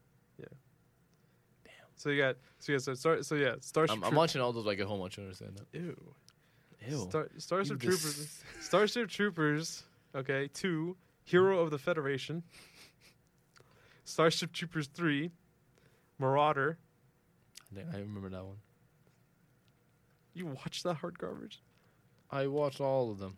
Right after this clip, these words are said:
Speaker 2: except for the last two you said. I think I watched Invasion, actually.
Speaker 1: Traitor of Mars <laughs> and Invasion. Man, why would you put yourself through
Speaker 2: I
Speaker 1: that?
Speaker 2: watched, I watched the first Starship Troopers, like,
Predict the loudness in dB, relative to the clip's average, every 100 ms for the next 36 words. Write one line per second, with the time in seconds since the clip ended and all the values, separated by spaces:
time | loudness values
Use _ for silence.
0 | -8 -6 0 0 2 4 4 4 0 -6
1 | -6 -6 -4 -2 2 6 8 8 6 0
2 | 0 0 -6 -4 4 6 8 6 4 2
3 | 2 4 6 4 0 -6 -10 -10 -14 -14
4 | _ _ _ _ _ _ _ _ _ _
5 | -20 -20 -16 -14 -14 -16 -16 -16 -16 -20
6 | -20 -20 -20 -20 -20 _ _ -14 -8 -6
7 | -6 -6 -8 -8 -8 -8 -8 -2 2 4
8 | 4 4 2 2 0 -2 0 -2 2 0
9 | 0 -6 -6 -6 -6 -6 -8